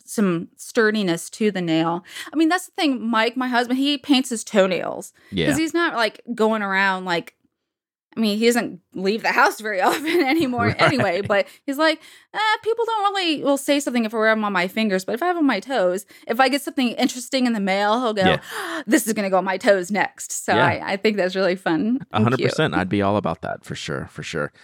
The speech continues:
Speaker 2: All right. I, like I said, I could do, like, the rest of an hour, uh, talking about this 'cause I have
Speaker 1: Talking
Speaker 2: so,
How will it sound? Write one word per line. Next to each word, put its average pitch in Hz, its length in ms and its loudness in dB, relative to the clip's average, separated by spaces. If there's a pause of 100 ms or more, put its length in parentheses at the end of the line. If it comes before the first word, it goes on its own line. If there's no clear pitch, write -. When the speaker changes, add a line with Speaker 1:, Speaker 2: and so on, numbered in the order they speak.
(280)
Speaker 2:
All 131 120 2
right. 104 200 -2 (180)
I, 98 200 2
like 90 160 -2
I - 20 -2
said, 69 380 -6
I 92 80 2
could 95 160 0
do, 80 400 -6
like, 73 180 -10
the 76 80 -10
rest 76 260 -10
of 67 340 -10
an 65 120 -8
hour, - 380 -10 (240)
uh, 78 200 -8
talking 73 320 -8
about - 200 -12
this - 120 -10
'cause 220 100 0
I 190 40 4
have 180 80 0
Speaker 1:
Talking 202 140 -2
Speaker 2:
so, 185 40 -2